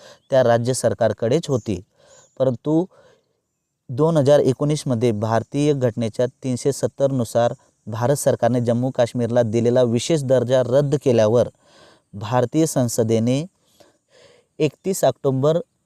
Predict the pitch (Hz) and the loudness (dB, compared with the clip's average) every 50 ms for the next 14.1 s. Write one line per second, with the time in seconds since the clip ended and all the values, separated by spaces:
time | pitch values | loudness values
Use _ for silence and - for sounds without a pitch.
0 | _ - 131 120 139 139 139 120 127 135 - - - 123 - - 143 151 160 - | _ -10 -4 -2 0 0 2 2 2 2 0 0 -4 -8 -6 -4 -4 -4 -4 -4
1 | - - 117 107 - - - 135 143 156 165 - _ - 123 113 110 120 120 127 | -2 0 0 0 0 -2 -4 -4 -4 -4 -6 -8 _ -4 -2 0 2 2 2 2
2 | 143 139 123 - 123 123 123 123 120 113 120 117 120 127 139 143 - 123 117 - | 2 0 0 0 -2 -2 0 0 0 0 0 0 0 -2 -4 -2 0 -2 -2 -2
3 | - 120 123 127 139 143 _ _ - 151 147 151 151 147 143 131 - 135 135 131 | -2 -6 -6 -6 -6 -8 _ _ -6 -2 0 0 0 2 0 -2 -2 -2 -6 -2
4 | - 120 117 110 120 117 117 117 113 110 117 113 104 - 110 101 101 107 117 139 | 0 2 2 2 2 2 0 0 -2 -2 -2 -2 -2 -2 -2 -2 0 0 -2 -4
5 | - _ _ _ _ _ 98 87 107 120 143 143 156 - 117 135 160 165 156 131 | -6 _ _ _ _ _ -16 -8 -2 0 2 2 2 0 0 0 2 4 4 4
6 | 120 120 117 135 143 139 107 131 131 123 123 131 123 - 160 156 - _ - 135 | 4 4 4 2 2 2 2 0 0 2 2 0 0 0 -2 -2 -2 _ 0 2
7 | 123 123 131 113 117 113 107 117 135 131 - - - 131 135 143 139 123 120 139 | 2 4 2 2 2 2 2 2 0 0 -2 -6 -6 -4 -2 -2 -2 -2 0 0
8 | 165 175 180 175 - 151 143 139 135 143 135 - 127 113 - - 143 139 - - | 2 2 0 0 0 0 2 2 2 0 0 0 0 0 0 -2 -6 -6 -6 -4
9 | - 127 120 120 135 123 - 123 117 117 - - 156 160 - - 139 139 139 127 | -4 -2 0 0 0 0 0 0 0 -2 -2 -2 -4 -4 -4 -4 -2 0 0 2
10 | 127 120 - - 123 120 - 113 110 110 117 113 107 - 107 101 95 95 87 - | 2 0 0 -2 -4 -4 -2 -2 -2 0 0 -2 0 2 0 0 0 -2 -6 -6
11 | _ _ _ _ _ - 127 127 127 120 120 131 117 _ - 117 - - - 127 | _ _ _ _ _ -2 -2 0 0 0 0 -2 -2 _ -6 -6 -6 -6 -6 -4
12 | 127 131 135 131 - - _ _ _ _ _ _ _ _ _ _ _ _ _ _ | -2 -2 -4 -4 -6 -12 _ _ _ _ _ _ _ _ _ _ _ _ _ _
13 | _ _ _ _ - 123 107 131 139 135 143 165 165 143 127 117 - - 131 139 | _ _ _ _ -16 -10 -6 -4 -2 -2 -2 -4 0 0 0 0 0 -2 -4 -2
14 | 160 | -2